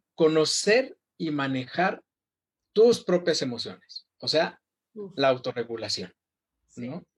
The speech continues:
Speaker 2: Importante.
Speaker 1: Y lo otro, que es hermana de este,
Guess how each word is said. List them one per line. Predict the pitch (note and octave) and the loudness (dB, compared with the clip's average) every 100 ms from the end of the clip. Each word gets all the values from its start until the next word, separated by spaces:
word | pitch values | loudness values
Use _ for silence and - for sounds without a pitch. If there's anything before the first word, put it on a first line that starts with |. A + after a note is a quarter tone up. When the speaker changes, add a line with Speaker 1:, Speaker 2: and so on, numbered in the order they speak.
| _ _ _ _ _ _ | _ _ _ _ _ _
Speaker 2:
Importante. | G3 F#3 F#3 | -20 -16 -4
Speaker 1:
Y | F#3+ | 0
lo | G3+ A3+ | 4 4
otro, | A#3 G3+ - _ _ _ _ | 4 0 -6 _ _ _ _
que | D#3 D#3 | 2 4
es | E3+ - - _ _ | 2 -2 -10 _ _
hermana | C#3 C#3+ D3 D#3 D3+ | -2 2 2 2 2
de | C#3 C3 | 2 0
este, | B2+ - - - | -2 -6 -18 -20